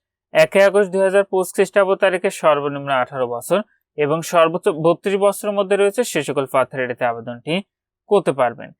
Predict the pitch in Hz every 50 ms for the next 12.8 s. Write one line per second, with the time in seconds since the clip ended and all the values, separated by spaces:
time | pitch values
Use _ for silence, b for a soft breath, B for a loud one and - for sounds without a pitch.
0 | _ _ _ _ - 165 151 135 165 156 - 180 170 180 165 - 185 170 - 185
1 | 185 185 180 180 175 190 185 185 202 - 202 196 185 196 214 202 175 165 165 165
2 | 165 160 165 170 160 - 185 165 - 170 147 - - 160 147 143 139 147 135 143
3 | 143 143 135 131 135 131 - - 131 127 127 131 139 - 170 160 185 180 - 165
4 | 147 135 131 131 127 - 139 127 127 123 123 123 123 123 123 120 123 123 123 120
5 | 123 - - 175 - 180 156 175 165 - - 147 123 117 - - 120 123 135 165
6 | 185 b b b b b b b _ - 208 196 175 156 131 123 113 120 117 117
7 | - 139 131 - 156 147 147 139 143 143 156 160 165 156 _ - 196 180 175 -
8 | 190 190 190 185 202 214 208 175 147 143 139 123 139 127 - 190 180 165 151 139
9 | 131 127 127 127 127 127 127 135 135 131 - 131 120 143 131 - 123 - - 139
10 | 139 151 165 - - 208 - 147 127 120 120 120 - 131 123 123 131 156 175 196
11 | _ _ _ _ _ _ _ - 156 165 175 180 165 160 175 185 185 175 - -
12 | 214 185 170 156 147 139 131 131 135 131 131 127 131 127 117 -